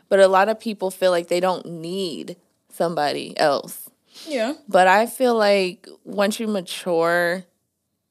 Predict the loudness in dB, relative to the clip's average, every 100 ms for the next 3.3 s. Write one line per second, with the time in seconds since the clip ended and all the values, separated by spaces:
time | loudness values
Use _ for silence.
0 | _ -2 -2 -2 0 0 -2 -2 -2 0
1 | -2 -2 -2 -2 4 4 4 -2 -6 -4
2 | -4 -4 -4 -6 -6 -8 -8 0 0 0
3 | -4 -4 -10